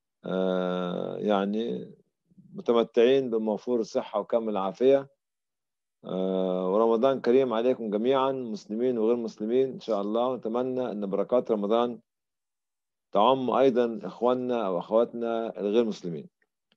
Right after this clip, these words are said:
اليوم بتكلم عن تجميع من عشر محاضرات أنا عملتهم عن رسائل أنا عملتها خصيصًا للشباب. كلكم شباب، وزي ما أنا قلت في أحد المحاضرات، الشباب روح وليس عمر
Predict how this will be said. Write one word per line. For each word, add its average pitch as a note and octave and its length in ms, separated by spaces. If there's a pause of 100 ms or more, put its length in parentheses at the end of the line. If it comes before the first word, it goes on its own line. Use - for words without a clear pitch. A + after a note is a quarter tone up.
(440)
اليوم D3+ 320
بتكلم D3+ 460
عن B2+ 180
تجميع C3+ 440
من B2+ 160
عشر B2 580
محاضرات A2 840 (760)
أنا A2+ 180
عملتهم A2+ 880
عن G#2+ 200
رسائل A2 640 (120)
أنا A2 180
عملتها A2+ 680
خصيصًا B2+ 640
للشباب. A2+ 500
كلكم E3 480
شباب، G2+ 360 (920)
وزي B2 180
ما C#3 60
أنا C3+ 80
قلت C#3+ 180
في - 100
أحد C#3 160
المحاضرات، A#2+ 600
الشباب A#2+ 520
روح C#3 460
وليس A#2+ 400
عمر A#2+ 480